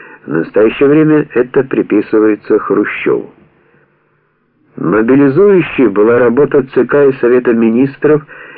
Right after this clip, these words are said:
и в области промышленности, и в деле улучшения условий внутрипартийной жизни. Одним словом, можно сказать, что если бы этот стиль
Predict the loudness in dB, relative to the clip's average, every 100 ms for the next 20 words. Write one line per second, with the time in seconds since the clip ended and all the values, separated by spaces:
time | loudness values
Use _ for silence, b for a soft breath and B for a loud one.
0 | B -4 0 0 2 0 -2 -4 -2 0
1 | 0 0 -4 -4 -8 -12 -16 -16 _ B
2 | B B -2 -2 0 0 2 4 2 0
3 | 0 0 2 0 0 0 2 2 0 -2
4 | 0 -2 0 -2 -2 -2 0 0 0 0
5 | -2 -4 -10 -16 -18 B B B -2 0
6 | 0 0 2 2 0 0 -2 -4 -2 -2
7 | 0 -2 -4 -8 -4 -4 0 0 0 -2
8 | 0 0 0 B B B -4 -2 -2 -4
9 | _ _ 0 0